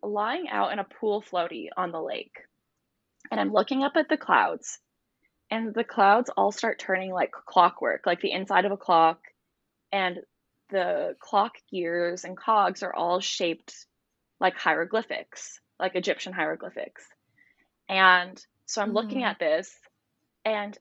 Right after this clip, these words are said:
Speaker 1: every, I keep getting these little brain zaps, and every time I get a brain zap, I'm, like, higher and higher and higher. And suddenly, Ganesha <laughs> appears. So Ganesha, the in-, Hindu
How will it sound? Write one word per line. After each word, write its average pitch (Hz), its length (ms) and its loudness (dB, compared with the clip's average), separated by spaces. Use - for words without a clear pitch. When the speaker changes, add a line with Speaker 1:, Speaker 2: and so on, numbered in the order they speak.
Speaker 1:
every, 247 520 -4
I 214 100 0
keep - 260 -10
getting 302 180 0
these 320 140 -2
little 214 180 -2
brain 175 320 -2
zaps, - 460 -2
and 214 140 -6
every 240 180 0
time 262 160 -4
I 262 60 -2
get 226 140 2
a 196 40 2
brain 165 300 -4
zap, 277 360 4
I'm, 185 140 0
like, 170 200 -4
higher 202 540 6
and 190 160 -8
higher 180 480 -2
and 208 140 -6
higher. 208 500 -6
And 226 140 -4
suddenly, 214 800 -2
Ganesha 269 640 6
<laughs> - 0 -
appears. - 720 -2
So 269 80 0
Ganesha, 262 760 4
the 233 240 -2
in-, 233 200 -8
Hindu 285 420 0